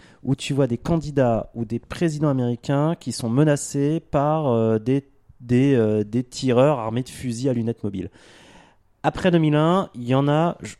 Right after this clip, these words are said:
enfin, j'ai, j'ai, on, on n'en croise pas des masses. Euh, en revanche, le nouveau, euh, prisme, euh, culturel, c'est l'attentat organisé par, euh, ce nouvel ennemi intérieur qui est,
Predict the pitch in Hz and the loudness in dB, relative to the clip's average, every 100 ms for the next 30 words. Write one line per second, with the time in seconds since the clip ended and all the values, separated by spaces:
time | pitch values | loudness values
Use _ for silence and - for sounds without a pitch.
0 | - - 120 110 113 110 110 110 107 107 | -20 -8 -6 -6 -8 -8 -6 -6 -6 -8
1 | 107 113 127 131 135 139 - 151 185 143 | -12 -10 -6 -4 0 0 0 -4 -2 -2
2 | 92 - - _ - - - - - 101 | -4 -6 -20 _ -20 -20 -20 -20 -4 2
3 | 98 95 - 143 127 123 147 208 - - | 4 2 4 4 6 4 2 -2 -10 -18
4 | - 120 127 135 139 135 143 143 131 - | -10 0 2 4 2 2 4 4 4 0
5 | 101 98 92 92 92 90 90 - - 175 | -2 0 0 0 0 0 -4 -6 -10 -8
6 | - 117 95 87 90 87 87 87 87 95 | -8 -6 -4 -4 -4 -4 -4 -6 -6 -8
7 | 98 - 110 - 110 147 180 - - - | -12 -12 -14 -6 -4 -4 -6 -8 -6 0
8 | 143 165 - 113 120 123 - 120 135 - | 0 0 -2 -2 0 -2 -2 -2 -2 -2
9 | 107 104 101 98 98 127 - 104 101 127 | -2 -2 -2 -2 -2 -4 -4 -2 -2 -2
10 | 92 85 - - - - - - 82 - | -4 -6 -8 -18 -18 -20 -18 -12 -12 -10
11 | - 135 120 123 123 - 139 143 131 - | -2 2 4 4 2 0 2 4 2 0
12 | 120 120 139 - 131 123 | -2 0 -2 -2 -2 -2